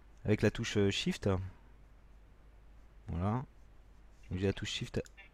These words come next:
appuyée. Et là au niveau du son, donc vous voyez, tout est sélectionné en jaune, hein. Je vais aller sur le petit son ici,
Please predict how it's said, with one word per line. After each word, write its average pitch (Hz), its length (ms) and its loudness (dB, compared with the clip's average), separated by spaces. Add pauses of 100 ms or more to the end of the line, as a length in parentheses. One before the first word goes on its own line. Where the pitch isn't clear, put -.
appuyée. 107 480 0 (1400)
Et 110 100 4
là 127 140 12
au 139 60 10
niveau 131 240 8
du 117 100 0
son, 139 160 2
donc 160 120 6
vous 107 60 6
voyez, 117 400 6
tout 139 200 0
est 135 80 6
sélectionné 131 380 6
en 120 100 10
jaune, 98 200 4
hein. 131 140 4 (1160)
Je 104 100 -2
vais 120 60 10
aller 127 120 12
sur 147 160 8
le 151 80 8
petit 147 280 -2
son - 200 2
ici, 151 480 4